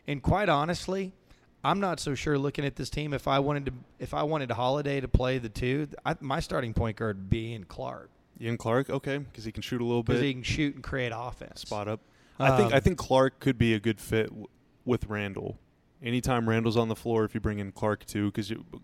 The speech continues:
Speaker 2: Randle's posting up, he's bringing the ball up the floor. He's,
Speaker 1: Yeah.
Speaker 2: he's got the ball in his hands a lot.
Speaker 1: A lot.
Speaker 2: Although I don't think he played, Ian Clark, I don't think he played many minutes for him last year. I thought he was gonna be really, really productive, like a sneaky good signing. And, uh, I,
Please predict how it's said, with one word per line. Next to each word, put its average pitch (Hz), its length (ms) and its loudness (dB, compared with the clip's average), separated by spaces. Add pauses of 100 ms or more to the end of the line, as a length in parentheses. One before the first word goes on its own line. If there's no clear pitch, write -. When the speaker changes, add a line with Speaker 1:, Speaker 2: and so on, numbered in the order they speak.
Speaker 2:
Randle's 143 380 2
posting 113 400 2
up, 95 180 -2
he's 110 140 -4
bringing 120 240 0
the 107 80 0
ball 95 200 2
up 87 80 -2
the 101 60 -6
floor. 95 300 -2
He's, 98 140 -4
Speaker 1:
Yeah. 107 180 0
Speaker 2:
he's 123 140 -2
got 127 160 4
the 107 60 0
ball 98 120 4
in 92 80 -2
his 90 80 -10
hands 95 160 -10
a 87 60 -14
lot. 90 260 -8
Speaker 1:
A 123 60 -2
lot. 92 400 -6 (680)
Speaker 2:
Although 139 320 4
I 139 80 4
don't 156 280 4
think 185 260 2
he 143 160 -6
played, 123 580 2
Ian 123 160 2
Clark, 113 300 0
I 104 60 0
don't 143 120 2
think 190 140 -2
he 170 80 0
played 139 240 4
many 120 180 4
minutes 110 300 0
for 104 80 -2
him 90 100 -4
last 92 260 -6
year. 95 120 0
I 101 100 2
thought 202 200 6
he 170 80 8
was 123 120 6
gonna 117 160 4
be 98 120 4
really, 113 420 8
really 110 260 6
productive, 98 600 0
like 98 160 -4
a 98 60 -8
sneaky 127 420 0
good 107 180 2
signing. 104 460 -2 (520)
And, 101 300 2
uh, 92 240 4
I, 113 60 2